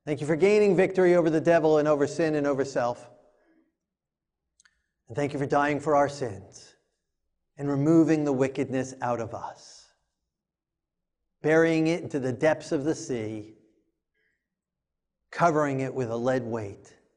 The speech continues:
Thank you for forgiving us and forgiving us and cleansing us from all unrighteousness, saving us from our sins.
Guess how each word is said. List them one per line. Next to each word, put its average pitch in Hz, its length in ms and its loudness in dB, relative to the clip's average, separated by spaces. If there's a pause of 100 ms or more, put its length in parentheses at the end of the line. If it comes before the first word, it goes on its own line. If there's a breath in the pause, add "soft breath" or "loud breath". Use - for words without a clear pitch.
(2000)
Thank 123 140 -12
you 135 80 -8
for 135 160 -10
forgiving 165 480 0
us 135 320 -4
and 120 160 -12 (1500)
forgiving 143 480 -2
us 120 380 -10
and 110 120 -14 (120)
cleansing 151 520 -4
us 120 160 -8
from 151 460 -6
all 135 360 -2
unrighteousness, 117 1300 -12 (2000)
saving 143 560 2
us 117 180 -4
from 135 320 2
our 127 160 2
sins. - 640 -16